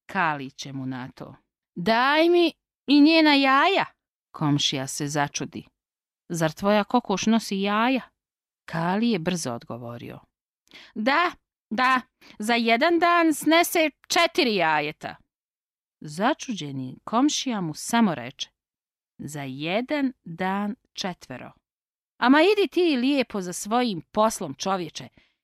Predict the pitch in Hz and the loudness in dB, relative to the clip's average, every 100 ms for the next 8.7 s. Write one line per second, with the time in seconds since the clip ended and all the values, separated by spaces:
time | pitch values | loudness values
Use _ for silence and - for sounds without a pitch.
0 | - 254 320 - 277 190 - - 262 196 | -6 -4 -2 0 0 0 -2 2 2 2
1 | - 269 - 220 196 - - 220 214 208 | 2 2 2 -2 -4 -6 -6 -2 0 0
2 | 190 208 196 262 311 277 233 247 240 226 | -2 -4 -2 0 2 2 2 2 0 -2
3 | 220 214 - 190 - 214 - 156 139 139 | -2 -2 -4 -8 -6 -6 -6 -10 -10 -10
4 | 123 127 127 - _ _ _ _ _ 196 | -10 -12 -14 -18 _ _ _ _ _ 2
5 | 220 269 320 339 311 269 320 311 240 165 | 6 8 6 6 4 6 6 4 0 -2
6 | - 175 - 226 - 202 190 196 202 214 | -6 -10 -4 -6 -4 -6 -4 -2 0 0
7 | 233 226 - 220 214 202 - 180 175 156 | 2 0 -2 -2 0 -2 -4 -6 -4 -6
8 | 156 143 135 135 127 123 | -4 -6 -6 -8 -8 -8